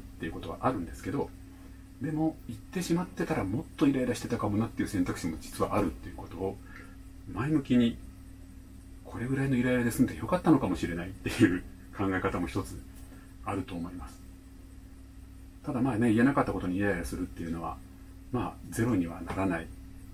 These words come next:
現象なので、まあね、言えたもんじゃないですよ、それはどんなに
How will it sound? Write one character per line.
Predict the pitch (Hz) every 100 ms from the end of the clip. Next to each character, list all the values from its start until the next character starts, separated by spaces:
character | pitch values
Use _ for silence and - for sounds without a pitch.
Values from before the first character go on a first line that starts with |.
| -
現 | - 92 87
象 | 85
な | 87 87
の | 80
で、 | 85 80 - - - - - - - - - - - - - - - -
ま | 113
あ | 110
ね、 | 110
言 | 95
え |
た | 107
も | 117
ん | 127
じ |
ゃ | 92
な | 104
い |
で | 107
す | 90
よ、 |
そ | 85 90
れ |
は | 85 85
ど |
ん | 92
な | 82
に | 87